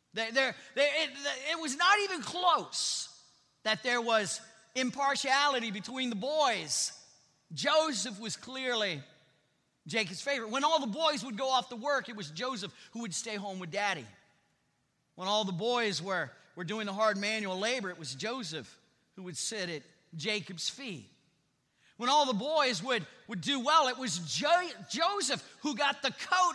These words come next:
of many colors by his father Jacob. Clearly, this was the, this was the eye of Jacob's heart. You know, it was the apple of Jacob's eye.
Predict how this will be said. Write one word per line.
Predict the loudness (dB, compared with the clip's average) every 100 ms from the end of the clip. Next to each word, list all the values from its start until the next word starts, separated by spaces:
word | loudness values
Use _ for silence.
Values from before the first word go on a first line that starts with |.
| 2
of | -4
many | -4 -4 -4 -6
colors | 2 4 6 4 0 -2 -4 -6 -8 -18 _ _ _ _
by | -2 2 4
his | 4 2 0 -4 -8 -18
father | -4 2 2 2 -2
Jacob. | -4 -2 0 -2 -2 -4 -6 -8 -20 _ _ _ _ _ _ _ _ -16
Clearly, | -10 -4 0 0 2 0 0 -4 -8 -18 _ _ _ _
this | -2 2 2
was | 2 2 0 2
the, | 4 4 2 -6 -20 _
this | -4 -4 -2
was | -4 -4
the | -2 -2 -2 -6 -18 _ _ _
eye | 4 6 6 4 2
of | -2 -6 -12 -6
Jacob's | -2 -2 -2 -6 -10
heart. | -6 -2 -2 -4
You | -6
know, | -4
it | -4
was | -4
the | -4 -2
apple | -2 -2 -8
of | -8
Jacob's | -6 -8 -8 -12 -8
eye. | -2 0 -2